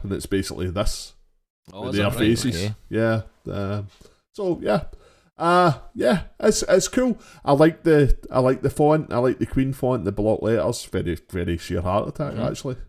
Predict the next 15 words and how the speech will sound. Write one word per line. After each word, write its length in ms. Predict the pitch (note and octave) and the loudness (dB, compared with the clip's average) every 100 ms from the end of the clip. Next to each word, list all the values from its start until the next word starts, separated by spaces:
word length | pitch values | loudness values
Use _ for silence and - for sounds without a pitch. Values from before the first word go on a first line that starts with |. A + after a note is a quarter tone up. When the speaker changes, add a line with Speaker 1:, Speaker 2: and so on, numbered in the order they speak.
| - | -6
Speaker 1:
Uh, 360 | G2+ G2 G2 F2+ | 0 0 0 -4
Speaker 3:
Mm-hmm. 340 | _ E2+ F#2+ F#2 E2+ | _ -16 -16 -14 -12
Speaker 2:
Aye, 220 | A#2+ E3 | -12 -12
aye. 140 | A#1 - _ - | -16 -20 _ -16
Speaker 1:
and 140 | F#2 | -10
the, 240 | F2+ E2 - | -8 -8 -10
the 140 | F2+ | -12
hot 240 | F2+ E2+ - | -8 -10 -10
space 400 | - E2+ F2 - | -6 -4 -4 -6
thing's 320 | F2 F2 E2+ | -8 -8 -10
very 360 | E2 E2 D#2+ - | -10 -8 -8 -8
eighties, 720 | F#2+ F#2 F2+ G2+ - - - _ - | -6 -6 -6 -8 -8 -14 -18 _ -10
you 60 | |
know, 300 | F#2+ F#2 F#2 - - _ _ | -6 -4 -6 -10 -20 _ _
uh, 480 | F#2+ F#2 F2 F2 E2+ | -10 -6 -4 -4 -6